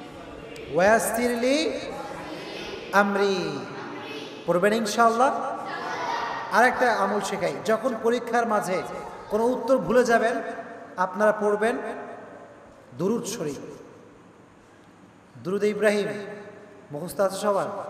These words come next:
"আল্লাহুম্মা সাল্লি আলা মুহাম্মাদ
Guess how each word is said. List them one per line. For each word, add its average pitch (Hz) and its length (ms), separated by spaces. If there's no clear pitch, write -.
"আল্লাহুম্মা 180 640
সাল্লি 180 400
আলা 185 640
মুহাম্মাদ 202 720